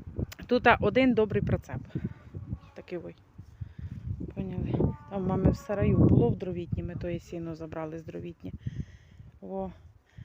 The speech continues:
Накриється і вже все. Я вже не переживаю за дівчат. Дівчат з пасовиська вже пригнала. Дала їм їсти. Накидала сіна, воно,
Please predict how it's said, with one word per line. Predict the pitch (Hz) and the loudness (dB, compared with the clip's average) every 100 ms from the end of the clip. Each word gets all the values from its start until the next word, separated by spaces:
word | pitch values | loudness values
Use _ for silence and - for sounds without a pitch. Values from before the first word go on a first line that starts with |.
| - - - | -18 -20 -8
Накриється | 220 226 294 285 277 - 262 | -6 -2 0 2 2 2 -2
і | - 226 | 0 -6
вже | 214 220 190 - _ - | -6 -8 -8 -20 _ -20
все. | - 185 170 _ - | -14 -14 -14 _ -10
Я | 208 214 | -6 -4
вже | 202 | -2
не | 202 | -4
переживаю | 190 202 196 196 185 175 175 | -2 -4 -2 -2 -2 -4 -6
за | 170 | -10
дівчат. | 196 - 269 - - - - _ | -8 -2 -4 -4 -20 -20 -20 _
Дівчат | 208 214 240 202 - - - | -6 -4 0 -2 -4 -18 -18
з | - | -20
пасовиська | - 202 220 196 180 - | -10 -6 -4 -4 -6 -10
вже | 180 196 | -6 -6
пригнала. | 196 190 247 277 320 _ _ _ _ _ _ _ _ - _ - | -4 -4 -2 -2 -4 _ _ _ _ _ _ _ _ -20 _ -8
Дала | 214 208 208 | -4 -2 -2
їм | 196 202 196 | -2 -2 0
їсти. | 240 285 - 311 302 - _ _ _ _ _ - _ _ _ _ _ _ - | 2 0 0 0 0 -4 _ _ _ _ _ -20 _ _ _ _ _ _ -10
Накидала | 220 208 220 208 208 202 | -10 -2 0 2 0 -2
сіна, | - 285 285 269 | 0 2 4 4
воно, | 254 254 | 4 2